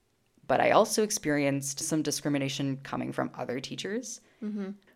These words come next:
Speaker 1: My outdoor leadership teacher, for example, I identify as non-binary,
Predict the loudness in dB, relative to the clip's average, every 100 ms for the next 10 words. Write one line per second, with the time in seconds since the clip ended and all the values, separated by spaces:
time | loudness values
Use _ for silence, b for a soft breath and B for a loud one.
0 | _ -4 -2 -4 -4 -4 -2 -2 -2 -4
1 | -6 -8 -6 -6 -8 -8 -10 -8 -6 -4
2 | -4 _ _ _ _ _ _ _ _ -2
3 | 0 2 0 -2 -2 -2 -2 -4 -6 -6
4 | -8 -12 -16 -14 -10 -10